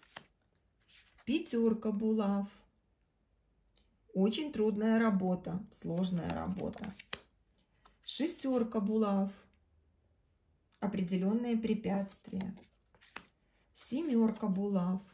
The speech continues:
Удачный исход любого дела. Восьмерка булав. Время строить удачные проекты. Девятка булав.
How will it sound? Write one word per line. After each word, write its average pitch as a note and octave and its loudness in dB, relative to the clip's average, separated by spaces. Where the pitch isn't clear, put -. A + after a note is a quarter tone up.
Удачный G#3 -2
исход G#3 -4
любого F#3 2
дела. F#3+ -6
Восьмерка C4 0
булав. G#3 2
Время B3 2
строить G#3+ -2
удачные G3 4
проекты. G3 -4
Девятка A3 2
булав. G3 2